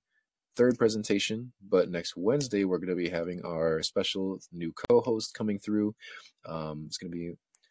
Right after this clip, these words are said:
Annoyance Steps from One Step to Wealth. Um, I see somebody sent in a comment here. "Can I speak, please?" Uh, no, sorry, I don't allow people up onto the stage, but you can always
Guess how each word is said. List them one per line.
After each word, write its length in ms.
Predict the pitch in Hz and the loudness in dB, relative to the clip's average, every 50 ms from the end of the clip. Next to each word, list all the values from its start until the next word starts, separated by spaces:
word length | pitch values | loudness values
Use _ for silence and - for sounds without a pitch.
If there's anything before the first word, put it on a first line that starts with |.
| _ _ _ _ _ _ - _ - | _ _ _ _ _ _ -12 _ -6
Annoyance 400 | 85 85 87 98 107 107 101 - | -6 -2 2 4 4 4 4 6
Steps 260 | - 110 104 - - | 8 8 8 8 2
from 160 | - - 90 | -2 0 2
One 140 | 95 92 90 | 2 2 2
Step 260 | - - 98 90 - | 4 4 4 2 4
to 100 | - 87 | 0 6
Wealth. 300 | 95 107 107 104 104 - _ _ _ _ _ _ _ _ _ _ _ _ _ _ | 10 10 12 12 10 8 _ _ _ _ _ _ _ _ _ _ _ _ _ _
Um, 960 | - 87 87 87 87 87 85 85 85 87 85 85 85 87 87 87 104 107 117 - _ _ _ _ | -2 0 2 2 2 2 2 2 2 2 0 0 -2 -4 -6 -6 -10 -12 -16 -18 _ _ _ _
I 100 | - 87 | -2 0
see 260 | 87 - - 104 101 95 | 0 2 2 4 4 4
somebody 340 | - 98 104 104 101 98 | 4 6 8 8 8 8
sent 240 | - - 101 98 - | 6 4 2 0 0
in 80 | 92 87 | -4 -6
a 60 | - | -6
comment 480 | - - 107 107 104 107 104 101 101 101 | -4 0 2 4 4 4 4 2 0 -2
here. 480 | 104 101 101 101 101 98 98 98 92 - - | 0 2 4 4 6 4 4 2 0 -2 -2
"Can 160 | - 107 101 | -2 0 0
I 80 | 98 95 | 2 2
speak, 340 | - - - - 104 95 - _ - | 0 0 0 0 -2 -2 -2 _ -6
please?" 880 | - 92 - - 57 57 - - - - - - - - - - - - _ _ _ _ _ _ _ _ _ _ _ _ _ _ _ _ _ _ _ _ - | -4 -4 -2 -2 -4 -4 -4 -6 -6 -8 -8 -4 -4 -2 -2 -2 -4 -6 _ _ _ _ _ _ _ _ _ _ _ _ _ _ _ _ _ _ _ _ -6
Uh, 380 | - 101 98 101 101 98 98 98 | 2 6 8 10 10 10 8 8
no, 280 | 98 101 107 107 107 104 | 6 4 6 6 6 6
sorry, 340 | - - - 107 110 107 104 | 6 10 12 12 12 12 12
I 60 | 101 | 12
don't 200 | 101 107 107 107 | 10 8 6 6
allow 200 | 107 107 104 101 | 8 8 8 8
people 320 | - - 110 - 98 - - | 6 4 0 0 0 4 8
up 160 | 107 104 - - | 8 8 8 6
onto 280 | 101 98 101 101 - - | 4 4 4 4 2 -2
the 80 | - | -2
stage, 400 | 92 - - - 113 113 110 104 - | -4 -2 0 2 4 4 2 2 -2
but 140 | 90 87 - | -6 -6 -4
you 80 | 95 | -4
can 140 | - - 95 | -4 -4 -2
always 240 | 98 95 92 87 | 0 0 0 0